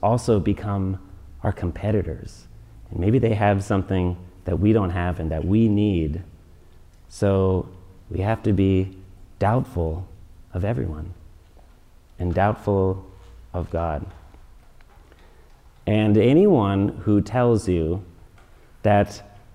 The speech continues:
somehow they can solve this problem for you and make things simple for you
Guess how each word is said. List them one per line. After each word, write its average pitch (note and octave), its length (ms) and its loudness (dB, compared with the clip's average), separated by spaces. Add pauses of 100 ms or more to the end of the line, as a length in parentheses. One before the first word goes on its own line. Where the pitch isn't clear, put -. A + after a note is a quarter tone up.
(220)
somehow A2+ 840 0 (420)
they B2 120 4
can A2 180 0
solve B2 480 0
this A2 180 0
problem F#2+ 560 -2
for F2 240 -2
you D2 300 -4 (840)
and G2+ 180 2
make B2+ 280 2
things A2+ 680 2 (180)
simple G#2 1000 2 (100)
for A2+ 340 2
you E2 400 0